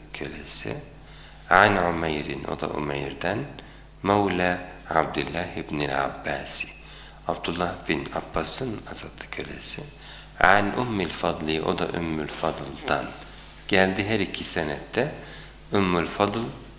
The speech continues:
bintil Haris'te birleşti. Enne nasen, bazı kimseler, temarav, tartışmışlar. İndeha, onun yanında, Ümmül Fadl'ın yanında.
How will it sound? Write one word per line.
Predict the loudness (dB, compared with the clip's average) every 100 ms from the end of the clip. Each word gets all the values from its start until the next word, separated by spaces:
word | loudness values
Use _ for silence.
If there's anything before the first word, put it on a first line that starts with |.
| 2
bintil | 4 4 2 -2 0
Haris'te | 4 4 4 2 0 0 0 2 0 0 -6 -14 -2
birleşti. | 2 2 0 -2 -4 -10 -14 -18 -18 -18 -18 -18 -16 -16 -14 -16 -16 -18 -18 -2 8
Enne | 8 8 8 8
nasen, | 8 6 6 6 6 2 -2 -8 -14 -16 6
bazı | 8 10 8 4
kimseler, | 2 0 0 2 2 2 0 -8 -12 -16 -18 -18 -20 -20 -20 -20 -20 0 6
temarav, | 8 8 8 8 6 4 -4 -12 -16 -18 -20 -14 -2
tartışmışlar. | -2 0 -4 -4 0 0 0 -2 -12 -16 -18 -18 -20 -20 -20 -20 -20 -20 -20 -20 -20 -20 -18 -18 4 10
İndeha, | 10 10 6 2 0 -2 -4 -8 -2
onun | -2 0 -4
yanında, | -6 -8 -10 -12 -14 -8 -4
Ümmül | -2 -4
Fadl'ın | -4 -4 -4 -4 -4
yanında. | -6 -8 -8 -8